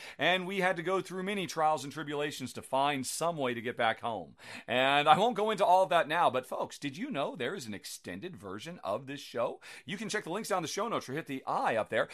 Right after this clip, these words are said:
because we stream about a two-hour show live every Tuesday, and we do all kinds of wacky stuff. Tell personal stories, uh, rank all kinds of games, do top threes.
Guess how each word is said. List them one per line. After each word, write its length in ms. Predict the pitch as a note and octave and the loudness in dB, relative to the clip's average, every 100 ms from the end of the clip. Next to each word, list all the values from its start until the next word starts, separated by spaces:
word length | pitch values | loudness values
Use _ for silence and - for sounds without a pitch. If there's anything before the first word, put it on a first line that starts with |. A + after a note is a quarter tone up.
| - | -8
because 260 | F3+ F#3+ D3 | -2 -2 0
we 140 | C#4+ | -2
stream 560 | C4+ - G3 D4 A3+ C3 | -2 -2 -4 -2 -2 2
about 340 | B2+ C3+ D#3 C#3+ | 4 6 6 4
a 80 | B2 | 0
two-hour 760 | - - B3+ D4+ F#2+ F2 D#2+ | -6 -6 -4 -2 -2 -2 -6
show 260 | - G#2 G2 | -6 -2 -2
live 580 | G2+ A2 F3+ B2 E2+ E2 | -4 -4 -2 -2 -4 -4
every 280 | B2 C#3 E3 | -4 -2 -4
Tuesday, 500 | - D#3+ G3 G#3+ A#3+ - - - | -10 -12 -6 -6 -6 -8 -14 -8
and 100 | A#3+ | 0
we 160 | G#4 | 2
do 160 | F#4+ G#4 | 8 10
all 280 | G4 G4+ G#4 | 12 12 10
kinds 600 | G4+ F#4+ F#4 F#4+ E4+ B3 | 4 2 4 2 0 -2
of 120 | A#3+ | 0
wacky 500 | D#3+ F3 D#3 C#3 B2 | 6 8 8 4 -4
stuff. 400 | - B2 G#2 F2 - - - | -2 2 2 0 -6 -20 -6
Tell 280 | B2+ B2+ C3 | 4 4 4
personal 440 | C#3+ C#3 C#3+ C#3 | 0 -2 -2 -6
stories, 640 | B2 C#3 C#3+ C#3+ C3+ B2+ A#2 | -4 0 2 2 2 0 4
uh, 240 | C3 C3 | 6 6
rank 400 | A2+ B2+ F#3+ - - | 4 2 0 0 6
all 240 | F3 G3 | 8 8
kinds 340 | F3 F#3 F#3+ E3 | 4 0 -2 -4
of 60 | |
games, 320 | D3 F#3+ G3 F3+ D#3 A#2+ | -4 -2 -2 -2 -4 -4
do 200 | D#3+ G#3 | -4 -4
top 400 | - G3+ A3 A3 | -2 4 4 2
threes. 600 | - F3+ A3+ G#3+ E3 | -6 -8 -6 -6 -6